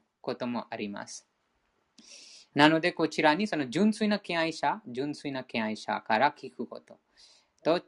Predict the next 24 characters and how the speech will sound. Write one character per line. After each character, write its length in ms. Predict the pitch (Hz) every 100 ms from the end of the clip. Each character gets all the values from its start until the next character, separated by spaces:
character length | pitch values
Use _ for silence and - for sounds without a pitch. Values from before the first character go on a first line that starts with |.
| _ _ _ _ -
ク 80 |
リ 60 | 156
シ 100 | 151
ュ 40 |
ナ 100 | 185
か 80 | 170
ら 80 | 165
直 160 | 156 127
接 300 | 123 117 -
聞 180 | 107 113
く 140 | - 110
こ 120 | 107
と 160 | - - _ _ _ _ -
と 80 | 117
い 80 |
う 60 | 113
こ 140 | 107
と 260 | 107 113 104
の、 380 | 127 127 156 180 131
あ、 240 | 123 113
大 280 | 110 110 104
事 160 | 107
で 140 | 98 104
す。 180 | -